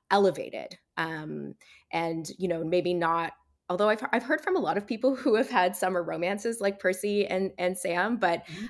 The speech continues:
Speaker 1: for some people, this is, like, a dream that would never, never happen in, in real life. But w-,
Speaker 2: Right.
Speaker 1: if you can picture yourself there and smell them and see them and, um, imagine the cottage, then it,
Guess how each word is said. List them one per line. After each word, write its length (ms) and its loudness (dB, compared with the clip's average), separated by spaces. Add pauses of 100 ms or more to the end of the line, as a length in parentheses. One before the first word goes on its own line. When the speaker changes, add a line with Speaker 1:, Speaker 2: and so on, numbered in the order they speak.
Speaker 1:
for 180 2
some 220 4
people, 300 4
this 200 -2
is, 140 -8
like, 300 -6 (200)
a 120 0
dream 320 2
that 160 -2
would 140 0
never, 280 2
never 500 -2 (100)
happen 380 -2
in, 260 -8
in 180 2
real 220 -4
life. 360 -6
But 180 2
w-, 160 0
Speaker 2:
Right. 80 -2
Speaker 1:
if 140 0
you 100 -2
can 160 0
picture 300 0
yourself 380 2
there 240 2
and 200 -2
smell 580 2
them 240 4
and 180 -6
see 280 -2
them 320 0
and, 200 -6 (520)
um, 480 -2
imagine 480 4
the 80 2
cottage, 600 2
then 600 -4
it, 300 -4